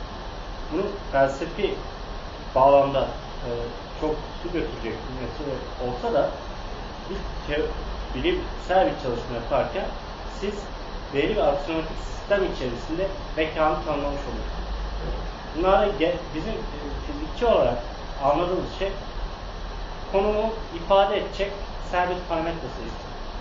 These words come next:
Ben bir, e, cismi, bir parçacığı ya da daha soyut söylersem bir noktanın yerini ifade etmek için kaç tane ayrı sayı verirsem tam olarak yerini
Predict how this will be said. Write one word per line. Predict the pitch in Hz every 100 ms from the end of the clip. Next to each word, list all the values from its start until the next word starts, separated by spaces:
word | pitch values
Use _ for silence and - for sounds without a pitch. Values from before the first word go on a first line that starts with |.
| - - -
Ben | 175 185 - - - - - - 185
bir, | 185
e, | - 143 135 131 117 - -
cismi, | 151 - 175 123 - 160
bir | 156 -
parçacığı | 151 147 - 147 139 131
ya | 131
da | 123 - - - - - -
daha | 143 170 -
soyut | 143 - 135
söylersem | 120 113 - 123 - - - -
bir | 175 151
noktanın | 143 139 160 196 147 131 - - - -
yerini | 143 160 180
ifade | 180 185 180 180
etmek | - 196 190 -
için | 196 - - - - -
kaç | - - -
tane | 175 143 120 - - 143
ayrı | 143 196 190
sayı | - 165 170
verirsem | 165 156 - - 165 - - - - - - 165
tam | 202 226
olarak | 208 180 156 139 -
yerini | 147 143